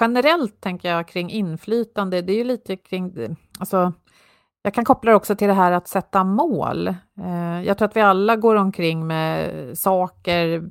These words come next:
inom oss som vi drömmer om eller längtar efter. Det kan vara att bli mer sedd på jobbet eller uppskattad. Det kan vara att någon gång få kanske någon typ av befordran, eh, eller få jobba med något ännu roligare.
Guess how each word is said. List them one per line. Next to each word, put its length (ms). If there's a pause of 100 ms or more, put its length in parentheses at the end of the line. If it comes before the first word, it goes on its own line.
(300)
inom 400
oss 180
som 140
vi 140 (360)
drömmer 560
om 180
eller 160
längtar 540
efter. 420
Det 80
kan 200
vara 200
att 100
bli 320
mer 160
sedd 400
på 100
jobbet 480
eller 140
uppskattad. 800 (1080)
Det 120
kan 160
vara 120
att 80
någon 300
gång 260
få 400
kanske 560
någon 180
typ 180
av 60
befordran, 1080 (600)
eh, 260
eller 120
få 140
jobba 320
med 120
något 180
ännu 240
roligare. 640